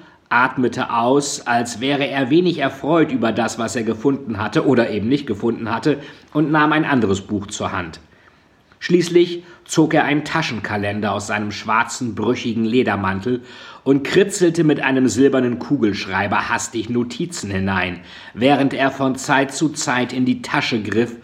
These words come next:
um eine Digitalkamera hervorzuziehen und damit Fotos von bestimmten Textstellen zu machen, wobei er die ganze Zeit vor sich hin murmelte. „Lucy Fugero Vocale, wo ist er?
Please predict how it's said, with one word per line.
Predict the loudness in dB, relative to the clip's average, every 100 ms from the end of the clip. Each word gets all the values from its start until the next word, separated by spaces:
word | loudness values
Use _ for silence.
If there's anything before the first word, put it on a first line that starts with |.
| -20 -20 -4
um | -2 0
eine | 2 4 2
Digitalkamera | 0 -6 -6 -4 0 2 2 0 -4 -2 0 0
hervorzuziehen | 0 -2 0 -2 -2 -8 -8 -4 2 4 2 -2 -18 _ -2
und | 2
damit | 4 2
Fotos | 2 4 4 2 -2
von | -2 0
bestimmten | 0 0 -2 -2 -8 -6
Textstellen | -4 -2 -6 -4 -2 -2 -4
zu | -6 -4
machen, | -2 -2 -4 -10 -14 -20 -12 -2
wobei | 2 4 2
er | 0
die | 0
ganze | 2 2 0 -4 -6
Zeit | -2 -2 -2
vor | -2 0
sich | 0 0
hin | 0 2
murmelte. | 2 0 -2 -6 -6 -8 -10 -14 -20 -20 -20 -20 -20 _
„Lucy | 0 2 2 2 0
Fugero | -2 0 2 4 2 2 0 0
Vocale, | -2 0 2 2 0 -6 -12 -18 -12
wo | -4 -2
ist | 0 -2 -4
er? | -4 -4